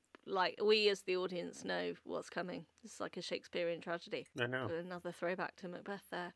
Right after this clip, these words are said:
Speaker 1: He was
Speaker 2: Hmm.
Speaker 1: also ordained during this time at the English College.
Speaker 2: Mm-hmm.
Speaker 1: In July fifteen ninety-nine, he set off for the English mission with a Father Thomas Garnet, who was a Jesuit priest. On the way,
Speaker 2: Okay.
Speaker 1: he stayed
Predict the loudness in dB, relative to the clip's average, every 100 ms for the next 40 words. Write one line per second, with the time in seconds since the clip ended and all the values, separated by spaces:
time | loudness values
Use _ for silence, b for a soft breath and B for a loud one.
0 | -6 -2 2 2 4 2 4 4 4 6
1 | 4 4 2 4 4 2 -2 0 0 0
2 | -2 0 0 -2 -4 -6 -4 -4 -6 -8
3 | -4 0 0 6 10 10 8 2 2 0
4 | -4 -10 -2 6 8 10 8 2 0 0
5 | 0 0 -2 -2 0 0 0 -4 -2 -2
6 | 8 8 10 6 4 -2 -10 -4 0 2
7 | 2 4 4 2 -6 -4 -2 0 -2 -4
8 | -10 B B B 2 2 -2 -6 2 4
9 | 4 2 -2 0 2 2 2 4 6 4
10 | 0 -6 -6 -2 -2 -2 0 0 0 0
11 | -2 -2 -6 -6 -8 -18 -10 2 4 6
12 | 6 6 6 6 6 4 2 0 -4 -2
13 | 4 6 8 6